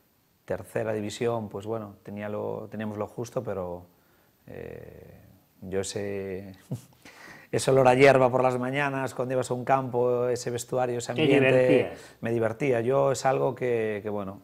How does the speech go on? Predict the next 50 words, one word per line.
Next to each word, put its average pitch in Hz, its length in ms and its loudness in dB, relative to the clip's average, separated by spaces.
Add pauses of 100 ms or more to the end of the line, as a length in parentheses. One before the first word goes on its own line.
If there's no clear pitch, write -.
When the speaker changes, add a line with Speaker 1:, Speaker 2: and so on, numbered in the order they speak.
Speaker 1:
eh, 90 580 -12 (240)
si - 180 -10
pudiese, 123 420 -4
seguía 120 220 -4
haciendo, 104 300 -8
¿no? 104 300 -12
Voy 90 440 -8
a 101 60 0
veces 98 200 -6
con 101 140 -8
los 98 80 -10
veteranos 101 420 -6
del 98 160 -6
Celta, 110 360 -4
pero 101 180 -6
ahora 101 160 -4
es 101 120 -12
más 104 380 -10 (400)
precaución 135 640 4 (160)
<laughs> 160 100 -4
que 147 420 2 (220)
haces 139 220 4
Speaker 2:
Sí, 151 60 8
Speaker 1:
un 143 100 8
par-, 143 200 8
es 143 100 6
una 143 160 6
Speaker 2:
precaución, 170 480 10
Speaker 1:
lesión, 170 200 6
Speaker 2:
amigo 196 300 6
Speaker 1:
es, 165 60 -4
Speaker 2:
conductor, 160 520 4
Raúl, 143 200 4
Speaker 1:
es 165 120 8
Speaker 2:
que 170 60 2
Speaker 1:
una 165 140 6
Speaker 2:
diga 160 120 10
que 156 60 10
Speaker 1:
lesión 175 320 6
cada, 135 560 6
cada, 127 340 0
ca-, 131 180 -4
en 135 100 -6
cada 131 260 0
partido, 131 480 0
¿no? 139 140 -4
Porque, 123 160 -4
bueno, 120 260 -6
piensas 113 440 -10
mentalmente 113 920 -6